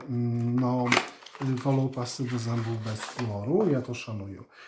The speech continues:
No i cóż, y, mamy tutaj kolejną pastę, czyli to jest Maximum Fresh, czyli to jest pasta ta taka mocno odświeżająca, mocno miętowa czy mentolowa i ona wygląda tak. Rzeczywiście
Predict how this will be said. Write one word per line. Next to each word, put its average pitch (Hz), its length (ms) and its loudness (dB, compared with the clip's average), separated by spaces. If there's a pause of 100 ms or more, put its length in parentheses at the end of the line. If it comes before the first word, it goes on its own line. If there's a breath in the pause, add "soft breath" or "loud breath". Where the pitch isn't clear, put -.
(120)
No 208 80 0
i 220 100 2
cóż, - 400 -6
y, 165 40 -6
mamy 156 500 6
tutaj 143 360 -2
kolejną 127 480 2
pastę, 143 440 -4
czyli 127 260 -4
to 123 80 -6
jest 117 140 -8
Maximum 135 500 -2
Fresh, 170 380 -2 (260 loud breath)
czyli 143 240 0
to 123 80 -6
jest 117 200 -8
pasta 127 600 -2
ta 120 80 -8
taka 113 400 -6
mocno 131 500 0
odświeżająca, 110 1200 -4 (340 loud breath)
mocno 135 680 0
miętowa 127 560 -2
czy 123 180 -4
mentolowa 120 720 0
i 127 100 4
ona 110 220 -2
wygląda 107 520 -6
tak. 151 320 -6
Rzeczywiście 127 640 -8